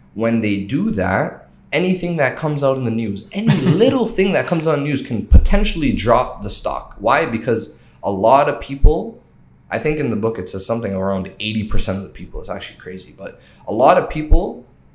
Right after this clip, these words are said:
Speaker 1: even though they come from all different aspects of life, eighty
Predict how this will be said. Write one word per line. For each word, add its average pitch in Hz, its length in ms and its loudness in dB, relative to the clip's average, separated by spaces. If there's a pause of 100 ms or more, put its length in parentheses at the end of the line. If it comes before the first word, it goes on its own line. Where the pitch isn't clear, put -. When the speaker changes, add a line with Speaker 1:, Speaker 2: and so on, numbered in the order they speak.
(240)
Speaker 1:
even 165 280 0
though 151 140 6
they 147 240 -2
come 143 200 -4
from 117 200 -6
all 165 240 2
different 160 300 -6
aspects 143 380 -6
of 101 120 -6
life, 165 420 -6 (640)
eighty 214 220 -2